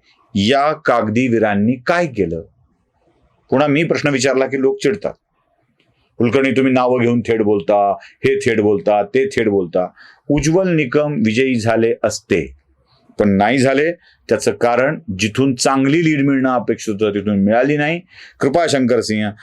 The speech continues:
आणि राजहंस सिंह यांचा काहीही उपयोग उज्ज्वल निकम यांना झाला नाही. उज्ज्वल निकम का पडले, तुमच्या लक्षात आलं असेल.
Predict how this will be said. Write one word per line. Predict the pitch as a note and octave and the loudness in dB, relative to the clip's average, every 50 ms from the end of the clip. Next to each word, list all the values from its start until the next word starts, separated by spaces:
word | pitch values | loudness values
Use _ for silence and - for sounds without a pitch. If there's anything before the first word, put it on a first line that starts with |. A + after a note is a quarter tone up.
| - - - | -16 -6 -2
आणि | A2 A2+ A#2 A2+ | 0 0 2 2
राजहंस | A#2 A#2 A#2+ A#2+ A#2 B2 B2+ - A#2+ | 2 2 2 0 0 0 0 0 -2
सिंह | - - G#2+ G#2+ G#2 G#2 G#2 _ _ _ - - | -2 -2 -2 -2 -2 -4 -6 _ _ _ -6 -2
यांचा | G2+ A2 A2+ A2 A2 G2+ - A#2 A2+ | 0 0 2 0 0 0 0 -2 -2
काहीही | - - - G#2+ G2+ G2+ G2+ G2 A2 A2+ A2 G2 G2 C3+ E3 | -2 -4 -2 0 0 0 0 0 0 0 0 0 2 2 2
उपयोग | D#3 B2+ G#2 F#2 G#2 G#2+ G#2 G#2 G2+ G2+ - _ _ _ _ - | 2 0 -2 -2 0 2 2 2 0 -2 -8 _ _ _ _ 0
उज्ज्वल | A#2 A#2+ A2 A#2+ B2 C3+ C3+ C3+ A#2+ | 0 2 2 2 2 2 2 2 2
निकम | A2 G#2+ - - A2 G#2+ A2+ A2+ | 0 -2 0 0 0 0 0 -2
यांना | - G2+ G2 G2+ G2+ G2+ G2 G2 G2+ G2+ G2+ | -2 0 0 0 2 2 2 0 0 0 -2
झाला | F#2 G2 G2 F#2 F#2 F#2 F#2 G2 | -2 0 0 0 2 2 2 2
नाही. | A#2+ C#3+ C#3 A#2 F#2 D#2+ - - _ - - - _ - | 2 0 0 0 -2 -4 -6 -10 _ -20 -20 -18 _ -4
उज्ज्वल | A2 G#2+ G#2+ A#2 C3 B2+ | -2 0 2 2 2 2
निकम | A#2+ A#2+ G2 - A#2+ A#2 G#2 | 2 0 0 0 0 0 0
का | - C3+ C3+ | 0 0 0
पडले, | C#3 A2+ B2 A2 G#2+ A2 A2 | 0 0 0 0 2 0 0
तुमच्या | G#2 G2 F#2+ - C#3 D#3 | 0 -2 -2 0 0 0
लक्षात | D3+ C3 - - G2 D#2+ D2 | 0 -2 -2 -4 -4 -2 -2
आलं | A#1+ A1+ G#1+ | -6 -6 -6
असेल. | - - - - _ _ | -8 -10 -14 -16 _ _